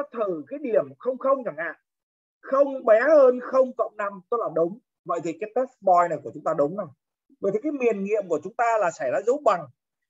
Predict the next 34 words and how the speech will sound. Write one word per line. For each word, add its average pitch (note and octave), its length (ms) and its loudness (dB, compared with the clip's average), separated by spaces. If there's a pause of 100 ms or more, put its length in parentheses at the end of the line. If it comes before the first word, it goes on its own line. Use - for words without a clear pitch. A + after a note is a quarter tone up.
(280)
Nên B3+ 240 0
chúng D4 140 -8
ta D4 180 2
phải D#3 120 2
lấy G#3 380 0
từ A#3 280 4
cái C4 80 -10
đường A3 200 2
thẳng D#3 220 -16
màu F3+ 140 -8 (100)
xanh B3+ 180 -12
này. A3+ 340 0 (720)
Chúng G#3+ 140 -8
ta A#3 120 0
lấy A3 280 4
đi A#3+ 140 -6
xuống. A3+ 360 0 (600)
Tức D4 80 4
là D4+ 160 -6
bất D#4+ 180 -4
cứ C#4 240 -6
điểm F3+ 240 0
nào F3 240 -4
nằm F#3 180 -8 (140)
trong F#3+ 160 -6
cái A#3+ 80 -8
miền F#3+ 260 -4
này D3 140 -4
đều C#3 140 -6
đúng. D3+ 240 -2 (1200)
Còn G#3+ 220 4
đối A3+ 140 4
với D4 120 -4
bất E4 140 -4